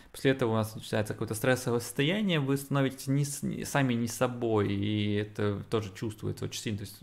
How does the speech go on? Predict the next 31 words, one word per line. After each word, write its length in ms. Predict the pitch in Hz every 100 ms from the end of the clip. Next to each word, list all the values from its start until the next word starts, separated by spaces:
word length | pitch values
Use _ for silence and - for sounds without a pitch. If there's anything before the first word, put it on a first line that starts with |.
| -
более 260 | 117 110
глубоко 360 | 107 120 135 143
уже 120 | 104
история 300 | 98 - 104
идёт. 180 | 98 - - - - - - -
Дальше 400 | 123 170 196 -
уже 160 | 131 135
более 260 | 131 139 120
страшные 480 | - 127 127 117
вещи, 300 | 110 120 -
это 600 | 107 104 - - 104 101 98
история, 260 | - 113
связана 280 | 104 107 107
там 120 | 107
с 60 | 104
депрессией, 580 | 131 135 208 214 147 127
«ничего 240 | 123 -
не 60 | 120
надо, 240 | 120 113
ничего 220 | 110 110
не 140 | 110 107
хочу, 840 | 113 107 - 120 113 110 110 107 - - -
э, 1300 | 110 110 110 107 107 101 104 104 101 107 107 101 101 -
отпустите 460 | - - 110 - 117
меня, 560 | 113 117 113 110 104
хочу 220 | 104 107 107
быть 120 | 107
счастливым». 600 | 135 - 220 190 170 160
Ну 200 | 175 226
и 40 | 233
последнее, 520 | 127 151 160 123